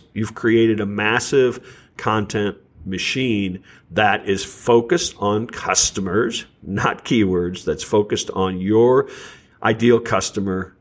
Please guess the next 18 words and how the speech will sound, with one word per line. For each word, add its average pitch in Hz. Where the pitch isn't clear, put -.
that's 82
focused 110
on 95
your 113
expertise 113
or 98
your 107
unique 104
point 104
of 92
view, 98
and 107
will 101
drive 110
business 131
and 98
leads, 95
not 95